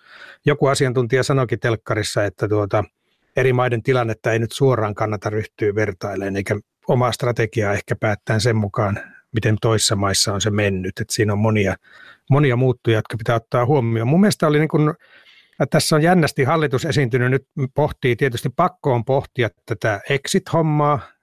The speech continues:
koska jossain vaiheessa hallitusti ja asteittain pitää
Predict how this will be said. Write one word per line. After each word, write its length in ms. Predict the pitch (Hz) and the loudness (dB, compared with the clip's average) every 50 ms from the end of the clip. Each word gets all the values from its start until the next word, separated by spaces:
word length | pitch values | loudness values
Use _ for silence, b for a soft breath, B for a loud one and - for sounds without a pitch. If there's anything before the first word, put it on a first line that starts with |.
| _ _ | _ _
koska 260 | - 113 - - 123 | -8 -6 -4 -2 0
jossain 420 | 117 127 135 - - 143 127 123 117 | 2 2 0 0 0 0 0 0 0
vaiheessa 320 | 117 117 110 - - 127 | 0 0 0 -2 -2 -2
hallitusti 560 | 110 135 135 131 123 120 - 110 - - 123 | 0 0 0 0 0 -2 -4 -6 -4 -2 -2
ja 80 | 113 110 | 0 0
asteittain 680 | 123 127 - - - 123 110 107 _ - - 101 104 | 0 -2 -4 -4 -4 -4 -4 -4 _ -6 -6 -6 -6
pitää 280 | - 120 - - 101 98 | -6 -6 -4 -4 -4 -4